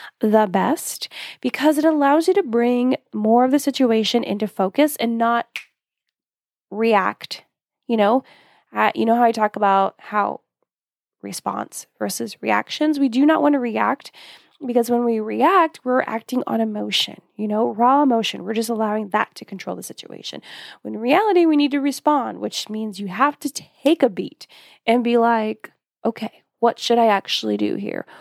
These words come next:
What is the appropriate response? Wh-, how will I do something I won't regret? How will I do something that will best serve me in this situation or other people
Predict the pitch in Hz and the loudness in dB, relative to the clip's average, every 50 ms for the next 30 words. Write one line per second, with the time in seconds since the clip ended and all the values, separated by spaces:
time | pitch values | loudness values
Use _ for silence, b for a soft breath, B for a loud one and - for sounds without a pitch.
0 | B B B 202 196 220 254 269 - - 277 262 254 277 285 285 294 277 _ - | B B B -2 0 0 0 0 -2 -4 -4 -2 0 2 2 2 2 0 _ -4
1 | 220 220 226 247 - 285 285 285 302 294 294 294 330 330 - - - - - - | 0 0 0 0 0 0 2 2 2 2 0 0 -2 -2 -2 -4 -12 -10 -4 0
2 | 254 247 247 254 254 254 254 - - B B B B B B B B B - - | 2 4 4 4 4 2 0 -4 -10 B B B B B B B B B -14 -8
3 | - 233 - - - 220 226 226 262 302 302 302 302 302 254 285 269 - 294 285 | -6 -6 -6 -4 0 2 4 4 4 4 4 2 2 2 2 0 0 0 0 0
4 | 285 269 247 214 202 202 202 - - _ - 302 277 262 - 269 269 269 277 269 | 0 0 -2 -2 -2 -2 -2 -2 -2 _ -6 -6 -4 0 2 4 4 4 2 0
5 | 233 233 240 247 269 269 285 285 247 269 262 254 - 262 240 226 254 254 247 233 | 0 2 2 2 4 2 0 0 0 -2 -4 -4 -4 -6 -6 -2 -2 -2 -2 -2
6 | 226 208 208 208 185 180 196 220 226 226 - - - - - - - 240 240 240 | -4 -4 -6 -8 -6 -2 0 0 0 -2 -4 -10 -12 -12 -10 -4 0 2 2 2
7 | 240 240 233 220 214 220 220 226 233 233 - - - 220 220 214 208 240 220 - | 2 2 0 -2 -4 -6 -4 -2 -2 -4 -4 -6 -6 -6 -6 -2 -2 -4 -4 -4
8 | - 220 - - 226 220 214 214 214 - - 214 214 B B B B B B B | -10 -12 -10 -8 -8 -6 -6 -6 -8 -8 -8 -8 -10 B B B B B B B
9 | - 220 226 247 262 254 277 269 - 240 214 - 233 226 | 2 2 4 4 4 2 2 0 0 -4 0 2 2 2